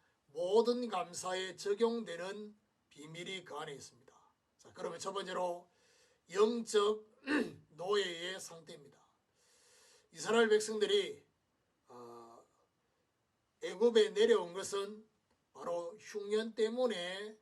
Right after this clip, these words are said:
그렇게 내려오게 되지요. 객에서, 이방의 객에서 노예로 바뀌어집니다. 요셉의 후손들이 요셉을 알지 못하는 왕에 의해서, 어, 노예가 되는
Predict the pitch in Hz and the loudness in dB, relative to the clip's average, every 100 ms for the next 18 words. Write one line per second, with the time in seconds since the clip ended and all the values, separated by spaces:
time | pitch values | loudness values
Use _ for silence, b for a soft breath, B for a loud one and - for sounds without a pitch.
0 | _ _ _ - 185 170 165 165 156 143 | _ _ _ -12 -10 -10 -8 -4 -4 -6
1 | 170 185 175 180 160 147 143 - _ _ | -10 -8 -8 -10 -14 -18 -20 -20 _ _
2 | _ _ - 185 202 214 214 - - _ | _ _ -12 -6 2 4 2 -4 -16 _
3 | _ _ _ _ _ _ 170 180 214 214 | _ _ _ _ _ _ -16 -2 2 2
4 | 226 214 - 175 196 208 214 - 190 185 | 2 -2 -4 -8 -2 2 2 0 -6 -6
5 | - _ _ _ - 170 214 262 226 180 | -8 _ _ _ -18 0 4 4 4 2
6 | 165 - - 196 120 117 _ _ _ _ | -4 -12 -10 -10 -12 -20 _ _ _ _
7 | _ _ _ _ - 214 214 202 185 190 | _ _ _ _ 0 2 4 2 -2 -6
8 | 196 208 202 208 202 143 - _ _ _ | -6 -4 0 2 0 -2 -14 _ _ _
9 | _ _ _ _ _ _ _ 170 220 220 | _ _ _ _ _ _ _ 0 2 4
10 | 220 208 202 160 170 165 202 214 214 190 | 4 4 2 -4 -8 -10 -8 -4 -2 -2
11 | 202 185 156 175 214 202 185 185 - _ | -6 -8 -6 -4 -2 -4 -6 -10 -14 _
12 | _ _ - 175 190 202 202 185 190 208 | _ _ -12 -6 0 0 -2 -6 -4 -4
13 | 214 - _ _ _ _ - - 143 170 | -8 -12 _ _ _ _ -20 -20 -8 0
14 | 202 180 151 - | 2 2 -2 -12